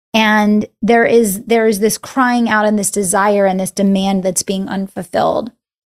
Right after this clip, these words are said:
And also, I've spoken to enough very successful people running million and multi-million dollar companies to know that you also are feeling that disorientation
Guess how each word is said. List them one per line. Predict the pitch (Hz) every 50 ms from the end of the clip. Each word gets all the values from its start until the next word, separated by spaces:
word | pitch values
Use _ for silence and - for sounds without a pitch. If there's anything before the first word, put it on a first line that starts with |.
| _ _ _ _ -
And | 240 233 247
also, | - - 262 247 254 269 262 - - 262 220 196 190 185 180 185 196 - - _ _ _ -
I've | 214 220 214 208
spoken | - - - 254 254 247 247 254 233 226
to | - 240 226
enough | 208 208 208 202 202 202 - - _ _ _ -
very | 202 202 202 202 233 226 233 240 233 214 208 190 196 196
successful | - - 208 190 - - 202 185 185 - - - 170 180
people | - - 202 202 196 - 214 233 - - - - _ _ _ _ - -
running | 214 208 196 202 196 196 196 208 _ -
million | - 214 214 220 233 233 233 226 214 202 190 196
and | 190 190 202
multi-million | 208 220 220 226 - 220 220 202 202 202 196 196 196
dollar | 190 180 185 180 175
companies | 180 - - 214 202 190 208 196 190 185 190 -
to | - 208
know | 202 202 196 190 190
that | 196 196 -
you | 202 202 196 226 240 233 214
also | - - - - 208 214 196 - - - 214 208 - - - 233 _ _ _ _ _ _ _ _ _ _ _ -
are | 208 220 214
feeling | 220 - - 226 233 254 254 240 202 - - - 165 - 214 _ _ _ _ _ _ _ _ _ _ _ _ _ _ _ _ -
that | 214 196 214 233 226 220 220 208 - - 220
disorientation | 170 233 247 240 - 277 254 240 247 240 233 214 208 - - - - 247 262 285 262 - - - 202 - 226 254 262 269